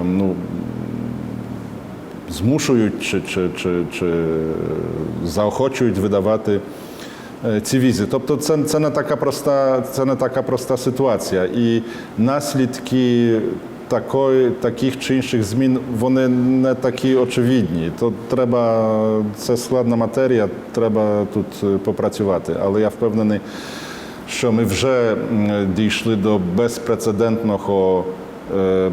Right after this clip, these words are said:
безпрецедентного обмеження в відносинах з найбільшою територіальною державою у світі, з постійним членом, е, Совету Безпеки, Ради Безпеки оон.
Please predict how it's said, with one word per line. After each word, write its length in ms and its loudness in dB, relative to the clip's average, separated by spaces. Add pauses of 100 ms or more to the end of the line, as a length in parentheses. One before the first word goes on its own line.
безпрецедентного 1600 0
обмеження 760 2
в 160 -4
відносинах 840 0 (180)
з 160 -6
найбільшою 720 2
територіальною 1040 0
державою 540 0
у 100 -2
світі, 460 -2
з 100 -6
постійним 600 0
членом, 680 0
е, 40 0
Совету 840 2 (240)
Безпеки, 760 0
Ради 220 2
Безпеки 600 0
оон. 420 2